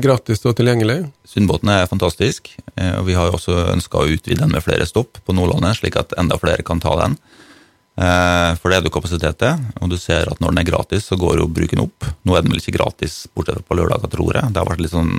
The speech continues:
Speaker 2: fram og tilbake med det, men du ser i hvert fall det at når den er gratis, så går bruken voldsomt opp. Eh, så hvis man hadde fått flere over på buss, fått flere til å ta Sundbåten, så hadde man kanskje ikke trengt å bruke masse penger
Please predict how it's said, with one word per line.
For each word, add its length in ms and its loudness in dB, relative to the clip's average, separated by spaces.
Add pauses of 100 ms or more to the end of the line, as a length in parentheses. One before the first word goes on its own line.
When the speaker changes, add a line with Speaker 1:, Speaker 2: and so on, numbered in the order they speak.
(100)
Speaker 2:
fram 140 -2
og 80 -4
tilbake 340 -2
med 80 2
det, 80 4
men 200 2
du 80 -2
ser 180 2
i 20 6
hvert 120 0
fall 120 0
det 80 2
at 160 -6 (720)
når 120 2
den 120 4
er 60 4
gratis, 500 2
så 160 -2
går 160 2
bruken 320 -2
voldsomt 320 0
opp. 240 -10 (920)
Eh, 680 2 (180)
så 280 0
hvis 120 0
man 120 2
hadde 120 2
fått 160 -4
flere 200 2
over 160 0
på 160 -8
buss, 320 -4 (480)
fått 180 -2
flere 240 2
til 120 -4
å 40 -10
ta 140 0
Sundbåten, 580 2
så 140 0
hadde 180 0
man 80 0
kanskje 300 -4 (160)
ikke 180 -4
trengt 240 0
å 80 -2
bruke 240 -2
masse 240 -2
penger 300 -2